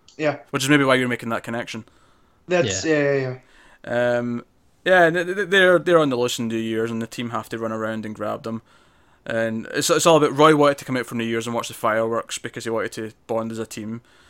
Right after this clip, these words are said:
Speaker 2: And he gets a, a kiss off, uh, Donna, and they have a nice moment. My favourite part of this, though, is that it ends, or you think it's ending, but then Dick's like, "Wait a minute, I'm late."
Speaker 1: Yep.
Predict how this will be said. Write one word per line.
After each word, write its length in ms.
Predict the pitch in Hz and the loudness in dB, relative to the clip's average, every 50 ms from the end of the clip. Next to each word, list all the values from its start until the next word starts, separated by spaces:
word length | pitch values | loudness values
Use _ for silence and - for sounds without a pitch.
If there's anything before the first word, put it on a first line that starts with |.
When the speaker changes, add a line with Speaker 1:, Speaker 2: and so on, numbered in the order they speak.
| _ _ _ - | _ _ _ -14
Speaker 2:
And 120 | - 117 110 | -10 -8 -6
he 60 | 113 | -4
gets 200 | 120 123 123 - | -4 -4 -4 -2
a, 200 | 123 113 107 - - | -4 -4 -4 -4 -8
a 80 | - | -10
kiss 300 | - - - - - - | -12 -10 -10 -8 -8 -6
off, 580 | 127 113 110 110 - - - - - - - - - | -4 -6 -6 -6 -10 -18 -18 -20 -20 -20 -20 -20 -16
uh, 400 | - 110 107 107 107 107 107 104 101 _ _ _ _ _ _ _ _ _ _ - | -14 -12 -12 -10 -10 -10 -10 -12 -14 _ _ _ _ _ _ _ _ _ _ -14
Donna, 380 | - 113 107 110 113 113 110 _ _ _ - | -10 -8 -8 -6 -8 -8 -10 _ _ _ -14
and 260 | - - 113 110 113 | -12 -10 -8 -8 -8
they 60 | 113 | -8
have 80 | 110 107 | -8 -8
a 40 | 110 | -8
nice 200 | 110 107 - - | -10 -10 -10 -8
moment. 260 | 120 110 113 117 - - - - _ _ - | -8 -8 -8 -8 -12 -14 -20 -20 _ _ 2
My 100 | - 160 | 2 4
favourite 240 | - 202 240 262 - | 6 6 4 6 6
part 140 | - 160 151 | 6 6 6
of 40 | 156 | 6
this, 140 | 190 180 - | 2 0 -2
though, 140 | - 196 180 | -2 0 -2
is 100 | 143 127 | -2 -2
that 80 | 139 | -4
it 80 | - - - | -8 -4 0
ends, 460 | 135 143 147 165 170 180 185 170 - | 2 2 2 2 0 -2 -4 -4 -2
or 80 | - | 0
you 120 | 147 143 131 | 0 0 0
think 220 | - 147 147 147 | 0 0 -2 0
it's 140 | 165 156 - | -2 0 0
ending, 440 | 170 165 170 175 165 190 196 202 - _ _ _ _ _ _ - | 0 0 0 -2 -4 -6 -6 -6 -8 _ _ _ _ _ _ 2
but 60 | 139 | 4
then 200 | 143 147 147 143 | 6 6 6 6
Dick's 260 | 123 143 - - - | 4 4 2 2 0
like, 120 | 156 139 - | -2 0 2
"Wait 100 | 175 220 196 | 4 4 6
a 60 | 175 | 6
minute, 320 | 139 143 143 123 110 - - _ _ _ _ _ _ _ _ - | 4 4 4 2 0 0 -6 _ _ _ _ _ _ _ _ -4
I'm 160 | - 139 139 | -2 0 2
late." 320 | 156 175 185 156 127 120 147 | 2 4 4 4 4 2 -2
Speaker 1:
Yep. 160 | 147 143 - | -4 -8 -10